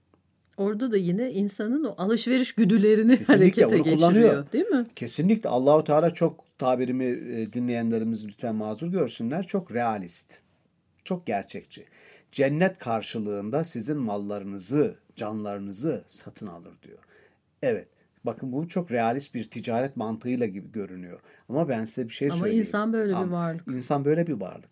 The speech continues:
Speaker 2: Ama bence satın aldığımız şey de eğer ticaret mantığıyla bakarsak biz inanılmaz kârdayız.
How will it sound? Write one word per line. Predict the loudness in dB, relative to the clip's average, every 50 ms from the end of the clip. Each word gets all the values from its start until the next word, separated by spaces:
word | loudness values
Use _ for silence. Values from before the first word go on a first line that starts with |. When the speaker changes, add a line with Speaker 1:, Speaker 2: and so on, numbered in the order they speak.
| -14
Speaker 2:
Ama | -10 -6 -2 -2 -2 -2 -4 -8 _ _ _ _ _ _ _ _ _ _ _ _ _ _ -10
bence | -8 -8 -6 -6 -4 -4 -4
satın | -4 -6 -12 -12 -8 -6 -6
aldığımız | -4 -2 -4 -4 -4 -6 -6 -6 -6 -8 -8 -10
şey | -10 -6 -2 -2 -2 -2 -4 -8 -10 -12
de | -10 -6 -4 -4 -4 -4 -4 -6
eğer | -6 -4 -4 -4 -6 -6 -10
ticaret | -16 -14 -8 -6 -2 -2 -2 -2 -4 -6
mantığıyla | -6 -8 -8 -8 -8 -8 -8 -8 -6
bakarsak | -6 -8 -8 -6 -6 -6 -6 -6 -8 -8 -8 -8
biz | -10 -8 -8 -8
inanılmaz | -10 -8 -8 -8 -8 -8 -8 -8 -10 -10 -12 -16
kârdayız. | -18 -18 -18 -18 -20 -20 -20 -20 -20 -20 -20 -20 -20 -20